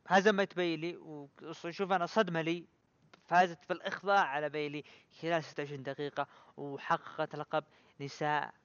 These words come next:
سماك داون لأول مرة بتاريخ ساشا تحقق اللقب. مباراة رائعة،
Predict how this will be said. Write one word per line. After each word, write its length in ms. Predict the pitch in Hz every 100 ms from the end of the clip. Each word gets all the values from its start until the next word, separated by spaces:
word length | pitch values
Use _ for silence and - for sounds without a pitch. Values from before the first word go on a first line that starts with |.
| _ _
سماك 380 | - 143 143 -
داون 360 | 147 143 143 143
لأول 460 | 139 156 151 143 131
مرة 180 | 135 135
بتاريخ 300 | - 127 -
ساشا 360 | - 117 -
تحقق 300 | - 131 -
اللقب. 360 | 120 120 117 117 _ _ _ _ _ _ _ _ _
مباراة 280 | 196 208 233 202
رائعة، 480 | 190 156 139 160